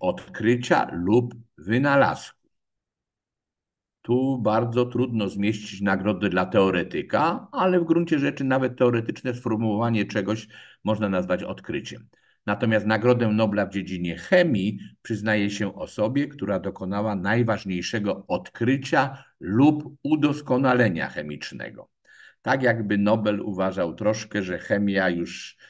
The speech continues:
y, że tak powiem, wynalazków nie robi, tylko udoskonala pewne, pewne chemiczne procesy. No ale to jest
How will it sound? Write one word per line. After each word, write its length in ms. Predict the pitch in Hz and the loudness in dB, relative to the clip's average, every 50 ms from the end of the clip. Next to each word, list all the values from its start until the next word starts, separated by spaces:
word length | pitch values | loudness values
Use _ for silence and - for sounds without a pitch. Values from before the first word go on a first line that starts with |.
| - - _ _ _ _ _ 95 | -20 -20 _ _ _ _ _ -4
y, 480 | 92 92 90 92 92 90 90 92 90 87 | -2 -2 0 0 0 0 0 -2 -2 -4
że 140 | 87 95 92 | -6 -6 -6
tak 220 | - 98 90 - | -4 -6 -6 -4
powiem, 200 | - 101 90 85 | -4 -4 -4 -2
wynalazków 680 | 82 107 104 104 98 101 104 104 - - - 95 87 - - _ _ _ _ 87 | 0 2 4 4 4 4 4 2 0 -4 -6 -8 -8 -8 -12 _ _ _ _ -6
nie 140 | 87 85 | -4 0
robi, 340 | 85 107 117 113 113 104 - | 2 2 2 2 2 -2 -2
tylko 320 | - 101 92 92 95 98 - | -2 -4 -4 -2 -2 -4 -2
udoskonala 800 | 95 90 92 92 92 - - 90 87 82 78 78 73 78 78 - | -2 0 0 -2 -2 -4 -6 -6 -6 -4 -6 -6 -6 -6 -8 -6
pewne, 600 | - 82 73 69 71 73 73 73 71 - - - _ _ _ _ _ _ _ _ _ | -8 -10 -10 -10 -10 -8 -8 -8 -8 -10 -12 -16 _ _ _ _ _ _ _ _ _
pewne 360 | - 90 87 - 76 78 80 | -4 -2 -2 -2 -4 -8 -8
chemiczne 540 | - 80 76 78 78 73 - - - 76 73 | -8 -8 -8 -8 -8 -10 -10 -10 -10 -10 -10
procesy. 640 | - 76 73 - - 71 - - - - - - - - | -8 -8 -8 -6 -6 -8 -8 -8 -8 -10 -10 -10 -8 -2
No 220 | 180 196 180 170 | 2 4 6 6
ale 160 | 156 139 131 | 8 6 6
to 220 | 123 123 - 95 95 | 6 4 4 4 4
jest 440 | 90 87 85 - - - - - | 4 2 0 -2 -6 -14 -18 -20